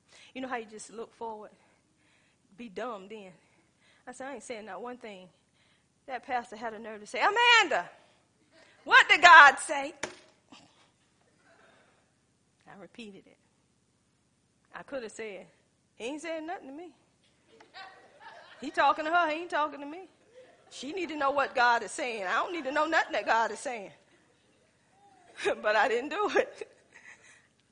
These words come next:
I told her that was being edified, the body, 'cause God had a message for the body. This is what I'm saying today.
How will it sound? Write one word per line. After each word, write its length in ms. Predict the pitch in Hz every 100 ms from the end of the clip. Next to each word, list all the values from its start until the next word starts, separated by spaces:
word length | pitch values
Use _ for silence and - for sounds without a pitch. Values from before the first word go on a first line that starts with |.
| _
I 120 | 175
told 360 | - 202 233 269
her 180 | 254 254 - _ _ _
that 400 | - 214 233 - 208
was 640 | 196 180 156 214 - - _ _ _ _ _ -
being 240 | 208 214
edified, 640 | - 247 180 - 156 131 -
the 80 |
body, 400 | 190 226 - - _ _ _
'cause 160 | - 196
God 260 | 214 214
had 160 | 220 202
a 20 |
message 480 | 208 240 226 165 -
for 100 | 185
the 100 | 180
body. 420 | 202 196 - - _ _ _ _ _ _ _ _ _
This 200 | 190 262
is 100 | 262
what 160 | 233 220
I'm 120 | 208
saying 340 | 196 202 180 175
today. 400 | 185 165 -